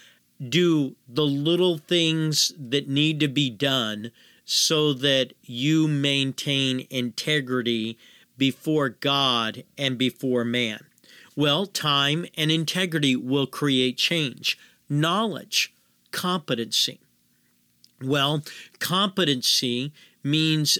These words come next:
that they say, "Hey, this person knows what they're doing. They get it. They wrap their arms around it." They have knowledge. So,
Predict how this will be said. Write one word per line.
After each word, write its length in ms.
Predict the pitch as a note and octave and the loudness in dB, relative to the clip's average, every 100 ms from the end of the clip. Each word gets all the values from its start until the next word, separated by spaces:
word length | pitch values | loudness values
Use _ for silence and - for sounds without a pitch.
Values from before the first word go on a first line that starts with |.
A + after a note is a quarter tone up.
| - | -2
that 280 | C3+ D3+ - | -2 0 2
they 100 | D3+ | 2
say, 300 | - E3 C3+ | 2 0 -2
"Hey, 160 | E3+ | -4
this 260 | C3+ G#3 - | -2 0 0
person 420 | - A3+ - G#3 | 0 0 0 2
knows 320 | D#3+ G3 - | 2 2 0
what 200 | F#3 F#3 | -2 -2
they're 100 | F3 | -2
doing. 460 | C#3+ E3 G3+ D3+ G2 - - _ | 0 0 2 0 -4 -12 -20 _
They 240 | A#2+ D3+ E3+ | -4 -2 0
get 300 | B2+ F#3+ F#3 | 2 2 2
it. 220 | B2+ - | -2 0
They 120 | C3 | 0
wrap 380 | B2+ D3 E3 - | 2 0 -2 -2
their 140 | F3+ | -4
arms 360 | F#3+ F3 F3 D3 | -2 -2 -2 0
around 480 | F3 D3+ C#3+ B2+ A#2+ | 2 2 2 0 0
it." 200 | C3 - - - _ | -2 -4 -16 -20 _
They 640 | A2 G#2 C#3+ C#3+ D3 D#3 D3+ _ _ - | -14 0 2 4 2 0 -4 _ _ -6
have 640 | D3+ C#3 C3+ C3 C3 - _ _ _ | -2 0 0 0 -2 -6 _ _ _
knowledge. 960 | B2+ B2 B2 A#2+ A#2 - - - - - _ - - | -4 -2 0 0 -4 -8 -6 -6 -6 -10 _ -20 -16
So, 540 | - - E3+ C#3 D#3+ | -2 0 2 2 0